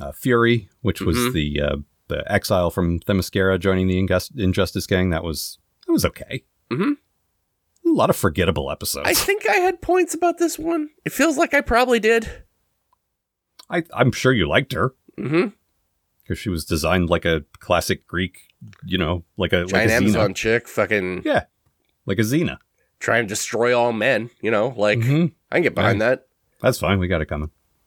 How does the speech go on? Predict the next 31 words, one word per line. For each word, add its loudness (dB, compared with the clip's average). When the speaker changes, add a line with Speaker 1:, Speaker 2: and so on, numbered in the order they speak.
Speaker 2:
Mm-hmm. 0
Sorry, 0
men, 0
but 2
not 2
that 0
sorry. 0
Speaker 1:
No, 2
it's -2
fine. -4
Speaking -2
on 2
behalf 0
of -2
all 2
men, 2
eh, 0
our 0
time 0
has -6
come. -10
It's -8
fine. -12
Speaker 2:
Mm-hmm. 2
Speaker 1:
We 4
had 4
a 2
good -10
run. -14
Speaker 2:
<laughs> -4
Speaker 1:
We, 0